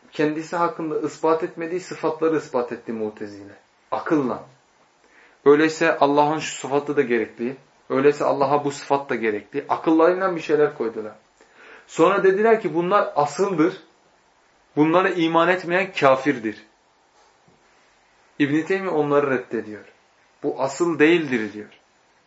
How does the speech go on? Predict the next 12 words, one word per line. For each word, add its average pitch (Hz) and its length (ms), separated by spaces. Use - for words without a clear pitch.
Hem 156 280
böyle 175 280
bir - 180
sıfatlarda 156 800
taksim 156 440
diyor, 160 220
onu 156 220
anlatıyor, 127 440
onun 135 260
bidatlığını 131 520
ve 151 40
onların 147 420